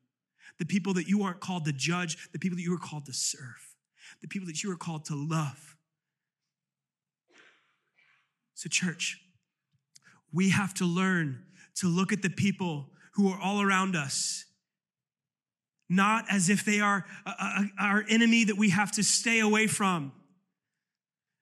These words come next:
but they're the mission that God has given us to go and serve,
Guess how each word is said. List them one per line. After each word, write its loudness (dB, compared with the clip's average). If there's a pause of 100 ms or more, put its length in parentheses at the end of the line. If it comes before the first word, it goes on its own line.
(280)
but -8
they're -2
the 2
mission 4
that -4
God 2
has 0
given 0
us 0
to -6
go 0
and -2
serve, -2